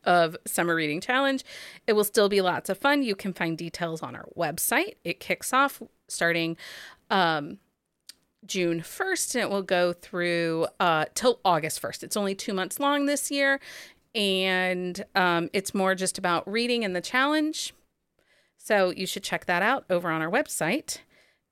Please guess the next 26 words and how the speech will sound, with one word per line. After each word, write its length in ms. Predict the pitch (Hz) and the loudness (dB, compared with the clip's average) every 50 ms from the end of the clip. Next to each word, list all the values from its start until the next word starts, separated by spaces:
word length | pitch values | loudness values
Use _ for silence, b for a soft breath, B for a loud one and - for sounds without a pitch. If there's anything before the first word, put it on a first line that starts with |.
| _ _ _ | _ _ _
And 600 | 220 196 190 180 180 175 175 170 175 175 - - - | 0 0 2 2 2 0 0 -2 -2 -6 -8 -10 -6
you, 200 | 214 196 208 190 | -4 -2 -2 -2
while 260 | 165 190 185 175 165 | 0 2 2 4 2
you're 180 | 165 160 - 185 | 2 2 4 4
over 200 | 262 349 339 294 | 4 4 4 2
there, 180 | 202 175 190 | 4 4 4
you 120 | 240 247 208 | 2 0 -2
can 140 | - 202 208 | -4 -4 0
also 320 | - 202 208 226 - 262 | 2 2 2 4 2 0
find 220 | 233 233 220 208 | 0 0 0 0
a 40 | 208 196 | 2 2
list 280 | 202 240 262 - - | 2 2 2 0 -2
of 120 | 208 185 208 | 0 2 4
all 180 | 190 190 190 | 4 4 4
of 120 | 196 185 190 | 4 4 4
our 280 | 180 180 175 175 - - | 2 4 4 2 2 0
events 800 | 180 170 160 170 180 180 196 247 370 415 - - - - - B B B B B B B B B _ 220 | -2 -4 -2 0 2 2 2 2 0 0 -2 0 0 0 0 B B B B B B B B B _ 0
at 200 | 202 185 180 190 | 0 0 2 0
bookcaseandcoffee 800 | 202 196 196 - 202 185 185 - 196 180 - 196 185 - 196 190 | -2 -2 -2 -2 -2 -2 0 -2 -4 -2 0 0 0 0 0 -2
dot 180 | 185 185 - | -2 -2 -2
com 260 | - - 202 190 185 | -4 -2 -2 -2 -2
slash 380 | 196 - - 196 180 170 - - | -2 -4 -4 -4 -4 -4 -4 -4
events, 380 | 170 - 220 262 302 302 - 254 | 0 2 2 2 2 0 -2 -4
including 400 | 226 214 - 233 196 190 185 180 | -4 0 2 2 2 2 0 -2
happy 360 | - - 247 247 - 254 240 | -2 -2 -2 0 0 0 0
hours, 400 | 233 233 226 226 233 233 233 | 2 2 2 4 2 2 0